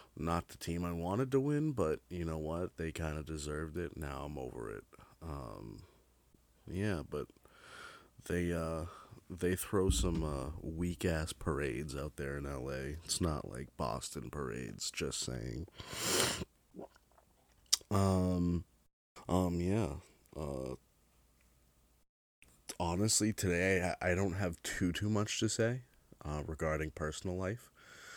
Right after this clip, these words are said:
Um, so I'm just gonna cut to the chase before I do that. Shout out to my guy Parker.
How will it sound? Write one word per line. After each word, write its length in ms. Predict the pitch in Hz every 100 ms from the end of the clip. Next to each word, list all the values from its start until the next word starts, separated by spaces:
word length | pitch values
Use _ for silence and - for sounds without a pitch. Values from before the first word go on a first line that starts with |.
| - - - - -
Um, 600 | 90 87 82 76 82 - _ _ _ _ _ _ _ _ _ _ _ -
so 160 | -
I'm 100 | 85
just 140 | 87 -
gonna 220 | 87 82 _ -
cut 220 | - 92
to 140 | -
the 80 | -
chase 500 | - 90 87 117 -
before 380 | - 80 85 80
I 60 |
do 220 | 76 82 78
that. 240 | 82 - - -
Shout 460 | - - - 85
out 200 | 80 80 - - - -
to 140 | - 87
my 160 | 82
guy 240 | 85 78 76 - -
Parker. 640 | - 92 95 - 104 117